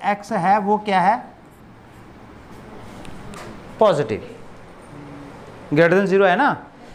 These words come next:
Second part ले लेते हैं हम, right of minus one, तो क्या value लें एक्स की,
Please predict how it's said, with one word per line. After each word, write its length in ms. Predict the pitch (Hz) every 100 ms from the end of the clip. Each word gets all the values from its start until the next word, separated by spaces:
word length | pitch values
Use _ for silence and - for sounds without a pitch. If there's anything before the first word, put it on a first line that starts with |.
| - - -
Second 460 | - 233 294 330
part 220 | 285 240 247
ले 80 | 214
लेते 200 | 202 226
हैं 60 |
हम, 220 | 190 220 247 - - - - - - - - - - - - - - - - - - - - - 175
right 440 | 175 196 220 247 - 151 - - - -
of 400 | 190 190 196 208 220 190
minus 300 | 180 180 -
one, 180 | 170 127 - - -
तो 100 | 202
क्या 220 | 202 233
value 220 | 247 254
लें 160 | 254 262
एक्स 140 | 247
की, 200 | - 269